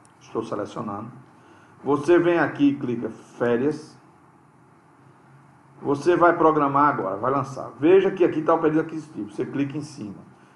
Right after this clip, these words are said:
Mesmo que a pe-, que o empregado não tenha completado o período aquisitivo, que é o caso deste meu empregado,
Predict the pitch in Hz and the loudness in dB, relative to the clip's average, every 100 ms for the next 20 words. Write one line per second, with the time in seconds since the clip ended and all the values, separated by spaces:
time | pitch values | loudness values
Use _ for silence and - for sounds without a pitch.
0 | _ 156 160 185 196 214 208 - 202 185 | _ -4 6 8 10 8 2 0 2 4
1 | 175 151 151 151 151 139 120 120 143 147 | 4 4 4 4 4 2 2 0 0 -4
2 | 139 151 151 151 143 - 120 113 107 - | -2 -4 -4 0 0 0 0 0 -2 -4
3 | 123 113 120 117 - 131 127 151 143 - | -2 -2 -6 -10 -12 -14 -2 0 0 0
4 | 123 110 113 113 117 120 123 120 110 107 | -2 0 -4 -6 -6 -8 -6 -6 -6 -6
5 | 123 | -8